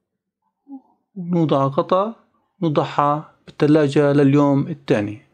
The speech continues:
ضروري تكون بالثلاجة لليوم الثاني.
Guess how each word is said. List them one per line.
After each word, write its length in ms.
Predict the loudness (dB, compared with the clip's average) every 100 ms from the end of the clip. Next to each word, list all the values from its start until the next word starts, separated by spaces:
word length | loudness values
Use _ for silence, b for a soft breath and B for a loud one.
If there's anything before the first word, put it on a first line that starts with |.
| _ _ _ _ _ _ -6
ضروري 360 | 0 2 2 2
تكون 420 | 0 2 2 0
بالثلاجة 500 | -4 -6 0 2 2
لليوم 360 | 2 2 0 0
الثاني. 460 | -4 -8 -8 -12